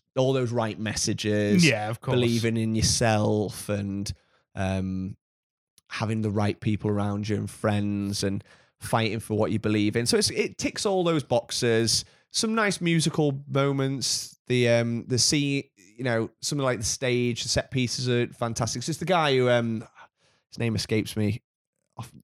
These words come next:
Speaker 1: top of my head, but he did the Paddington films.
Speaker 2: Oh, yeah. Oh, God.
Speaker 1: Um, so,
Speaker 2: Love them
Speaker 1: so
Speaker 2: films.
Speaker 1: a director who's big in that field, you know,
Speaker 2: Yeah.
Speaker 1: knows what he's doing, and to create
Speaker 2: You know,
Speaker 1: those
Speaker 2: like,
Speaker 1: sort of
Speaker 2: to make a
Speaker 1: magical,
Speaker 2: fam-, family-friendly,
Speaker 1: magical
Speaker 2: wholesome
Speaker 1: film,
Speaker 2: film.
Speaker 1: yeah.
Speaker 2: Yeah.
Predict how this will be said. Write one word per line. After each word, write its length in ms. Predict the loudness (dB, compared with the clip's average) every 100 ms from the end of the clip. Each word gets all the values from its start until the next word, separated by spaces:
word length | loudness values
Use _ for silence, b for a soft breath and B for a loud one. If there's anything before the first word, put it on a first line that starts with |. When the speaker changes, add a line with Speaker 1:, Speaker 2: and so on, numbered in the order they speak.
| _ -2
Speaker 1:
top 160 | 0
of 20 |
my 140 | 2 4
head, 220 | 2 2
but 160 | 0 2
he 160 | 2
did 220 | 2 -2 -4
the 80 | -6
Paddington 480 | -2 -2 -2 -4
films. 520 | -2 -2 -2 -4 -6 0
Speaker 2:
Oh, 240 | 2 4
yeah. 200 | 4 2 2
Oh, 220 | -2 -2
God. 400 | 0 4 4 4
Speaker 1:
Um, 260 | 2 0 -4
so, 300 | -2 4 6
Speaker 2:
Love 340 | 8 6 4 0
them 180 | -4 -2
Speaker 1:
so 240 | 0 4 4
Speaker 2:
films. 200 | 2 -4 _ _ _ _ _ _ _ _ _
Speaker 1:
a 80 | 0
director 920 | 2 4 4 0 0 0 2 2 0 0
who's 520 | 0 2 2 0 -4 _ _ _ _ _ _ -20 -2
big 160 | 2 2
in 100 | 2
that 160 | 0
field, 560 | 0 0 2 2 -2 -2
you 80 | 0
know, 100 | 4
Speaker 2:
Yeah. 180 | 6 6
Speaker 1:
knows 300 | 6 4 2
what 160 | 2
he's 180 | 0 -2
doing, 440 | -4 -2 0 -2 0
and 300 | 0 0 -2
to 80 |
create 180 | 0 4
Speaker 2:
You 60 | 6
know, 60 | 6
Speaker 1:
those 80 |
Speaker 2:
like, 80 | 4
Speaker 1:
sort 40 | 4
of 40 |
Speaker 2:
to 60 | 2
make 160 | 0 0
a 20 |
Speaker 1:
magical, 100 | 0 -2
Speaker 2:
fam-, 20 | -4
family-friendly, 640 | -2 0 0 0 2 4
Speaker 1:
magical 440 | 4 4 2 2 2
Speaker 2:
wholesome 160 | 2
Speaker 1:
film, 140 | 4 4
Speaker 2:
film. 120 | 4
Speaker 1:
yeah. 220 | 2 0
Speaker 2:
Yeah. 100 | -2